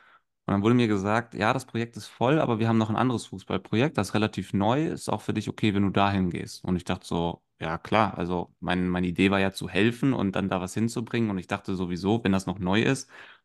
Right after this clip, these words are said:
dann ist wahrscheinlich der Mehrwert, den du einbringen kannst, sowieso noch ein bisschen höher. Also klar, gern. Und dann bin ich am ersten Tag in, ins Projekt gefahren und,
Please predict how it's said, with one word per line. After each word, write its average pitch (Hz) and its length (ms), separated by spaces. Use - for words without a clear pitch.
dann 92 120
ist 95 100
wahrscheinlich 107 280
der 92 100
Mehrwert, 107 400
den 107 100
du 101 100
einbringen 101 360
kannst, - 340
sowieso 95 320
noch 98 160
ein 95 60
bisschen 95 300
höher. 92 320
Also 95 200
klar, 98 240
gern. 92 320
Und 95 80
dann 95 300
bin 123 100
ich 139 40
am 120 80
ersten 117 240
Tag 127 220
in, 110 260
ins 98 220
Projekt 101 340
gefahren 156 480
und, 98 440